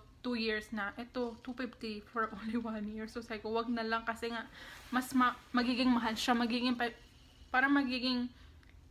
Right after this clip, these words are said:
seventeen hundred plus siya. So, mahal. Lalo na sa eight gigabytes lang naman na laptop. So, ito siya so far. Yan yung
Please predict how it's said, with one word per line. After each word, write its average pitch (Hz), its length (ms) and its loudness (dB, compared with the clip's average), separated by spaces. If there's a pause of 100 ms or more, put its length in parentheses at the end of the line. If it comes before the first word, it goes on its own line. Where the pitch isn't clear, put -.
seventeen 240 640 -2
hundred 220 380 -2
plus 220 180 -6
siya. 202 320 -6 (960)
So, 254 240 4
mahal. 233 560 2 (240)
Lalo 247 240 2
na 247 160 2
sa 247 160 -6
eight 214 240 -4
gigabytes 208 560 -2
lang 220 160 -2
naman 208 240 -4
na 208 80 -6
laptop. 196 560 -6 (880)
So, - 240 0
ito 277 160 0
siya 285 240 0
so 254 160 4
far. 233 560 4 (640)
Yan 262 160 8
yung 262 100 6